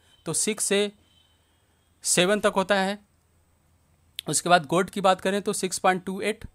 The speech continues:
बफेलो की बात करें तो सिक्स पॉइंट ज़ीरो सेवन और काऊ की बात करें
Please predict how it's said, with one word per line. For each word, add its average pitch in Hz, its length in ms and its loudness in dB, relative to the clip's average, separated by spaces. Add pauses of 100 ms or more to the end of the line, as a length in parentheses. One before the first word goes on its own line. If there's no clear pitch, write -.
(540)
बफेलो 180 420 2
की 220 80 -4
बात 196 200 0
करें 202 220 -4
तो 208 100 -6
सिक्स 185 200 -10
पॉइंट 185 200 -2
ज़ीरो 165 220 -4
सेवन 190 260 -2
और 170 180 0
काऊ 175 180 8
की 214 140 -8
बात 165 200 0
करें 170 240 -4